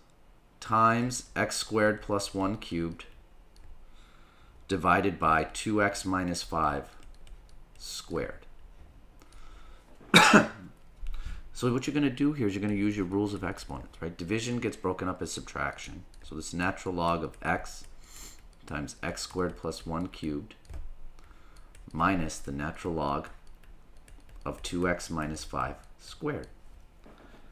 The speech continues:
And now multiplication gets broken up as addition, right? So this is the natural log of x plus the natural log of x squared plus one cubed minus the natural log of two x minus five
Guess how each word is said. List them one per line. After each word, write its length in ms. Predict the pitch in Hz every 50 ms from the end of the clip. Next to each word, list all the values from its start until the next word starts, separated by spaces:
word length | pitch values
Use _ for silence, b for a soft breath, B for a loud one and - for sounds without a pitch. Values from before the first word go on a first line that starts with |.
| B B B B B - 98
And 80 | 101
now 120 | 104 101 101
multiplication 760 | 107 110 104 104 - 101 101 - 160 156 220 - - - 120
gets 160 | 120 107 -
broken 340 | - - 98 98 - 98 101
up 160 | 95 - -
as 100 | 95 95
addition, 460 | 107 107 151 156 208 - - - - -
right? 180 | - - - - - - - - - -
So 120 | - 85
this 200 | 87 87 - -
is 160 | 82 80 80 82
the 80 | 80
natural 400 | 78 85 85 90 - - 87 82
log 260 | 82 80 78 76 71
of 100 | 76 -
x 500 | 110 123 135 135 - - - - - - - - b b b b b b b b b b b -
plus 300 | - - 95 90 87 -
the 120 | - -
natural 380 | 78 78 80 85 85 - 87 82
log 340 | 78 78 78 76 80 82 - - - - - - - - - - - - - - - - - - B B B B B B B B B B -
of 160 | - - - -
x 220 | - 104 - - -
squared 360 | - - 95 98 95 85 -
plus 280 | - 82 73 - -
one 220 | 76 76 69 67 64
cubed 540 | - - - 117 123 131 131 131 139 - - - - - - - - - - - - - - - - - -
minus 360 | 90 90 95 92 90 85 -
the 120 | - 76
natural 400 | 78 80 82 82 - - 85 80
log 300 | 80 80 78 76 76 73
of 140 | 69 - -
two 280 | - - 101 98 95 87
x 280 | 87 - - - -
minus 320 | 85 85 78 73 71 65 -
five 360 | - 65 64 65 62 60